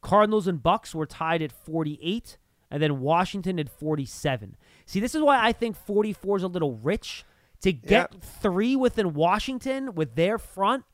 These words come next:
Speaker 1: I think that's probably maybe asking a little bit too much.
Speaker 2: It is.
Speaker 1: But I think putting them around forty again, and I think they'll probably come in at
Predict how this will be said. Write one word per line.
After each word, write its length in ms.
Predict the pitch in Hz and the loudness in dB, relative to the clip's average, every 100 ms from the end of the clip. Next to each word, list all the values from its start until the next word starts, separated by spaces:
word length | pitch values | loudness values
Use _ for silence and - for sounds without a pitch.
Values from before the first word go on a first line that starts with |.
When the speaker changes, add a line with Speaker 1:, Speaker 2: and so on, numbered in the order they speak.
| _ _ _ _ _ | _ _ _ _ _
Speaker 1:
I 80 | - | -8
think 240 | 156 233 214 | -6 -4 -4
that's 160 | 101 | -6
probably 540 | - - - 240 233 220 | -6 -14 -4 -4 -2 -6
maybe 340 | 202 233 214 | -4 -4 -6
asking 460 | 185 208 - 214 175 | -6 -6 -6 -8 -8
a 20 | |
little 360 | 170 208 294 | -8 -8 -8
bit 160 | 339 349 _ | -8 -12 _
too 220 | 285 311 | -8 -2
much. 500 | 330 370 - - - - | 0 0 -4 -10 -10 -8
Speaker 2:
It 140 | 160 | -2
is. 320 | 170 165 - - | -2 -2 -8 -6
Speaker 1:
But 100 | 214 | 2
I 80 | 220 | 2
think 240 | 220 285 - | 2 -4 -2
putting 260 | 269 285 | -2 0
them 160 | 285 277 - - _ _ | -2 -2 -6 -14 _ _
around 480 | 190 175 185 240 226 | -2 2 2 2 0
forty 420 | - 202 220 247 | -4 2 2 2
again, 400 | 269 254 262 294 | -4 -2 -2 -4
and 160 | 302 190 | -8 -2
I 100 | 190 | -2
think 180 | - 208 | -2 -4
they'll 80 | 202 | -2
probably 220 | 196 196 | 0 0
come 180 | 196 196 | 0 -2
in 80 | |
at 100 | 185 | -2